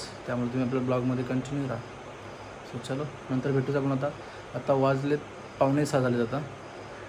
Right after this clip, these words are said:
सगळं माझी बॅग वगैरे पॅकिंग झालं आहे, सगळं माझं सगळं व्यवस्थित सगळं झालेलं आहे सेट. आता फक्त निघायचं आहे. आता बस येणार आहे, आता बसची वेट करतो आता. त्यांचा कॉल झाला का मी लगेच इथून निघणार.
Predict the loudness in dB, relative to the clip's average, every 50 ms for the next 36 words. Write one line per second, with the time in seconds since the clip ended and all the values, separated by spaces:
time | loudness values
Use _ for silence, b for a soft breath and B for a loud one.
0 | -14 -14 -14 -14 -14 -14 -14 -10 -6 -2 0 2 2 4 2 2 2 4 4 4
1 | 4 4 4 2 2 2 2 2 2 2 2 2 2 2 2 2 2 0 0 0
2 | 2 2 2 2 0 0 0 0 2 2 2 2 2 0 0 -2 0 0 2 2
3 | 2 4 4 4 4 2 2 0 0 0 -2 -2 -2 -4 -8 -10 -12 -12 B B
4 | B B B B B -10 -8 -4 0 0 2 2 2 2 2 4 4 2 2 2
5 | 0 -2 -2 0 0 2 6 6 6 6 6 4 6 6 4 4 4 2 0 0
6 | 0 0 2 2 2 2 0 -2 0 2 4 4 4 2 2 0 -2 0 2 2
7 | 0 0 0 -4 -6 -10 -6 -2 0 0 2 2 4 6 8 8 8 8 6 4
8 | 4 4 2 0 -2 -2 0 2 2 4 4 4 4 2 2 0 -2 0 0 2
9 | 2 2 0 -2 -2